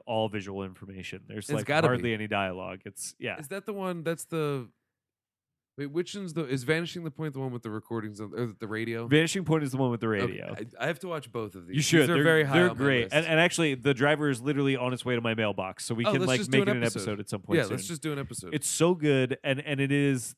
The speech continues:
Speaker 1: um, Bruce Dern is in it as a, like, a, f-, uh, motor mouth cop, but he's, like, the
Speaker 2: Nice.
Speaker 1: only one with any dialogue. So it's like no one else talks, and then Bruce Dern just never stops talking.
Speaker 2: That's incredible.
Speaker 1: Yeah, yeah.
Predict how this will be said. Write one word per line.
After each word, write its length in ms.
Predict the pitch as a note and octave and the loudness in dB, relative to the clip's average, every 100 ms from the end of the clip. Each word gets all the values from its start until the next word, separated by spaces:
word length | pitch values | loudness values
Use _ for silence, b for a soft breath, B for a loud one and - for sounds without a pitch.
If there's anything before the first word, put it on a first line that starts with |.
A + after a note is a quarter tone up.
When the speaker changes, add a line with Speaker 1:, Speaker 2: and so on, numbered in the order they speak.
| E3 | -4
Speaker 1:
um, 500 | C3 A#2 A2 G#2 G#2 _ _ _ _ | 0 0 -2 -8 -16 _ _ _ _
Bruce 220 | D3+ D#3+ | 6 6
Dern 260 | - D#3 D3 | 4 4 4
is 140 | B2+ | 0
in 100 | A2+ | 0
it 200 | G#2+ G2+ - | -2 -4 -4
as 160 | B2+ | -4
a, 120 | A2+ A#2+ | -2 0
like, 320 | A2+ G#2+ - - | 0 0 -6 -6
a, 300 | B2 A2+ G#2+ | -2 -2 -4
f-, 40 | - - | -10 -16
uh, 240 | D#3+ A#2 G#2+ | -4 -2 -2
motor 300 | A#2 C3+ C3 | 2 4 4
mouth 280 | B2 A2+ G2+ | 2 -2 -4
cop, 360 | - G2 F#2+ - _ _ | -8 -8 -10 -18 _ _
but 80 | C#3+ | 2
he's, 140 | C#3+ C#3 | 4 6
like, 140 | C#3+ | 4
the 160 | C#3 D3+ | 6 2
Speaker 2:
Nice. 80 | - | 4
Speaker 1:
only 340 | D#3+ D#3 C#3+ | 4 4 2
one 220 | C#3 C3+ B2+ | 0 0 0
with 160 | A#2+ | -2
any 180 | A#2 A#2 | -2 0
dialogue. 560 | A2 G2 G2 F#2 F#2+ - | 0 -2 -4 -8 -10 -4
So 140 | C#3+ | -2
it's 80 | B2+ | 2
like 120 | C#3 - b - | 0 -2 b -6
no 220 | C3+ D#3 | 8 10
one 120 | E3+ | 10
else 200 | D#3+ D3 | 6 2
talks, 400 | - D3 B2 - | 6 8 8 4
and 180 | - D3 | -8 0
then 120 | C3+ | 0
Bruce 260 | A#2 C3 A#2 | 6 4 6
Dern 200 | C3 B2 | 2 2
just 220 | A2+ A2 | 0 -6
never 280 | B2 A2+ F#2+ | -4 -4 -4
stops 320 | F#2 F#2+ F#2 - | -8 -8 -10 -10
talking. 400 | F2 - - A#2+ | -10 -10 -18 -8
Speaker 2:
That's 200 | C#3+ C3+ | -6 -4
incredible. 480 | A#2 C3 G#2 F2+ B2 | -4 -4 -4 -2 0
Speaker 1:
Yeah, 160 | A2+ - - | 0 -4 -12
yeah. 140 | G2+ | -10